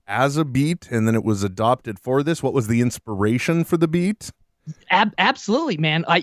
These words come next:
Speaker 2: I, there, there could be, there could be, um, there's a podcast,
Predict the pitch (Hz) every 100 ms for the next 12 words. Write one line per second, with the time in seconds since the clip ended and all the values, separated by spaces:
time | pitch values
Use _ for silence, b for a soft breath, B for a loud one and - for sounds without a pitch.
0 | - 196 - b b b - 160 214 165
1 | 226 277 262 180 202 180 151 b - 269
2 | - 240 220 214 202 175 165 151 196 175
3 | 214 226 - 202 180 -